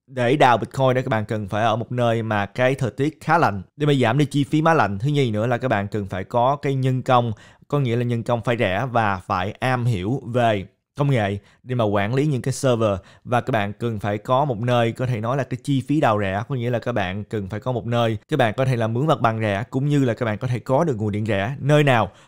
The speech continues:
có được những cái ưu điểm này thì sẽ có nhiều người tham gia vào đào, chứ không chỉ riêng là ở Trung Quốc.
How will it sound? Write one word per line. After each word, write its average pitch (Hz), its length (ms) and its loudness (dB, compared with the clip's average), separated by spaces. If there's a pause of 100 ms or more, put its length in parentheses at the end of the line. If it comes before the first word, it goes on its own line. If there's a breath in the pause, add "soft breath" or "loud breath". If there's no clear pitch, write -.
(120 soft breath)
có 143 220 2
được 160 80 2
những 113 160 0
cái 104 80 -2
ưu 127 100 2
điểm 120 140 0
này 110 200 0
thì 113 80 -6
sẽ 104 200 -6 (220)
có 135 220 4
nhiều 139 200 0
người 107 200 -2
tham 123 200 -4
gia 113 100 0
vào 110 120 2
đào, 101 240 0
chứ 117 180 -10
không 123 160 -4
chỉ 127 140 -4
riêng 120 200 -2
là 98 80 -4
ở 98 60 -6
Trung 120 200 -2
Quốc. 165 120 2